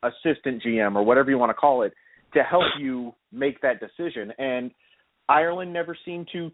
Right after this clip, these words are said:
trust anybody to help him with that decision on wide receivers and linebackers. And that's how we ended up with Kevin Burnett and Carlos Dansby slash, uh,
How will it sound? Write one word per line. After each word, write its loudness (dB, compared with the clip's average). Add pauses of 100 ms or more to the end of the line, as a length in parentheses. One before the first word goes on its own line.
trust 4 (540)
anybody 2
to 2
help 0
him -4
with 0
that 0 (160)
decision -6
on -6
wide 4
receivers -10
and -8
linebackers. -8 (460)
And 2 (140)
that's 4 (600)
how 0
we -8
ended -10
up -2
with -6 (640)
Kevin -2
Burnett -8
and -12
Carlos -2 (120)
Dansby -4 (140)
slash, 6 (520)
uh, 2